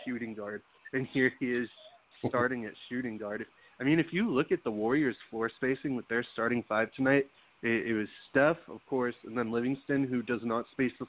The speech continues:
floor at all, Iguodala, who's been shooting good lately but isn't really known as a knockdown shooter,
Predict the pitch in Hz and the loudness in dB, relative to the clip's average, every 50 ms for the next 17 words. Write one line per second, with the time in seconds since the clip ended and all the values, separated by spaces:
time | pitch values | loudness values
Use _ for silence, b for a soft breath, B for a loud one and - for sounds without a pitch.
0 | _ - 117 113 110 110 - - 110 110 120 127 113 104 107 107 - B B B | _ 0 2 4 6 4 4 4 2 4 4 4 4 2 2 0 -2 B B B
1 | B _ _ _ _ _ - 120 127 127 143 143 131 120 117 113 117 120 123 123 | B _ _ _ _ _ 2 2 2 4 2 0 0 0 0 0 0 0 -2 -4
2 | 123 117 120 123 113 110 117 117 113 110 - - 127 123 127 123 117 120 107 - | -6 -8 -10 -12 -12 -10 -12 -12 -12 -12 -12 -12 -10 -8 -8 -8 -8 -10 -12 -8
3 | 117 120 117 117 120 117 110 110 117 110 117 113 120 113 107 113 123 123 113 107 | -8 -8 -8 -8 -10 -14 -12 -12 -12 -12 -10 -10 -10 -12 -10 -8 -8 -8 -8 -8
4 | 110 113 113 117 113 113 101 107 104 107 113 110 113 - - - 110 107 107 104 | -10 -8 -8 -8 -10 -10 -12 -14 -12 -8 -6 -6 -6 -2 0 0 2 2 0 -2
5 | - - 110 107 107 107 107 107 | 0 0 0 2 4 2 2 2